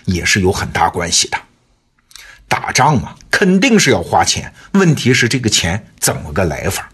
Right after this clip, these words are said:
刚才我们对比啊，要么就是英国模式，通过中央银行发行法币，甚至有的时候偷偷摸摸的搞一点通货膨胀，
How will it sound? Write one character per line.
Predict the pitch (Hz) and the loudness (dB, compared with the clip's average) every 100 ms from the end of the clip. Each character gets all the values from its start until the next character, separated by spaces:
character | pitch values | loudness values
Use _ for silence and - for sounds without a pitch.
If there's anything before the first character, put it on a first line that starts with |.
| _ _ | _ _
刚 | - 170 | 0 2
才 | 147 135 | 4 4
我 | 110 | 2
们 | 104 | 2
对 | 135 | 2
比 | 101 76 | 2 -2
啊， | - 90 - - - | -4 -4 -6 -20 0
要 | 233 294 | 4 4
么 | 143 - - | 4 -2 -6
就 | - 87 | 0 0
是 | 82 | 0
英 | 87 147 | 2 4
国 | 139 90 | 4 2
模 | 82 73 | -2 0
式， | 92 - - - - - | 0 -2 -4 -18 -14 2
通 | 208 190 | 4 6
过 | 156 | 4
中 | 123 180 | 4 4
央 | 175 165 | 4 4
银 | 143 | 2
行 | 143 123 147 - | 4 2 0 -4
发 | - 151 151 | -2 2 4
行 | 143 156 | 4 4
法 | 95 104 | 4 4
币， | 160 - - | 2 0 -4
甚 | - 127 | 2 4
至 | 117 | 4
有 | 98 90 | 2 2
的 | 110 | 2
时 | 120 | 4
候 | 117 | 2
偷 | 113 143 | 2 2
偷 | 143 143 | 2 2
摸 | 147 147 | 2 4
摸 | 151 | 4
的 | 131 | 2
搞 | - 92 | 2 0
一 | 127 | 2
点 | 120 101 | 2 0
通 | 123 151 | 0 2
货 | 139 | 2
膨 | 107 101 | 2 2
胀， | 160 240 | 0 0